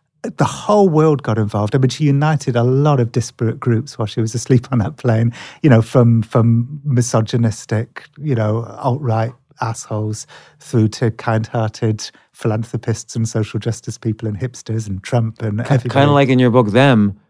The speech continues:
Speaker 2: when
Speaker 1: Mm-hmm.
Speaker 2: the Islamist, radical Islamists and the K K K.
Speaker 1: Yeah, all get together.
Speaker 2: Yeah, they find one thing to fixate on, fixate their anger on, and it happens to be the same thing.
Speaker 1: Yeah, yeah, absolutely.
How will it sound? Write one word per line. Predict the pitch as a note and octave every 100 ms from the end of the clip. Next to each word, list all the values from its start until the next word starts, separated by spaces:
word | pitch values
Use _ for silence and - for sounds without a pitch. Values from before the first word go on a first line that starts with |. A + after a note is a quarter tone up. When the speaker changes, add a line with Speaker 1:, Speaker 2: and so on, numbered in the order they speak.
| _
Speaker 2:
when | G2+ A2 A2 G#2+
Speaker 1:
Mm-hmm. |
Speaker 2:
the | G#2+ G#2+ F2
Islamist, | G#2+ A2 A2+ A2+ A2 -
radical | A2 A2+ G#2
Islamists | A2 A2+ A2 G#2+ G#2+ -
and | G#2+
the | G#2+
K | - A2+ G#2
K | A2+ G#2
K. | B2 B2+ A2+ G#2+
Speaker 1:
Yeah, | D#3+ C#3
all | C3
get | C3 C3
together. | - C3+ D3 C#3+ A2
Speaker 2:
Yeah, | B2+ A#2+ A2
they | A2
find | G#2 B2+ A#2 A2+
one | A#2 B2 A#2+
thing | B2 A#2+ A#2
to | A2
fixate | - B2 - G#2+
on, | G#2 G2+ G2+ E2+
fixate | - A#2+ - G2+
their | G2+
anger | F#2+ A#2 G#2
on, | G2 G2
and | F#2+
it |
happens | G2+ G2+
to |
be | G2+
the | G2
same | G2+ G2
thing. | F#2 A2 F#2+ F2+
Speaker 1:
Yeah, | C#3 C3+ G2+
yeah, | D3 C#3 A#2+
absolutely. | C3+ - C3 C#3+ C#3+ A2+ A2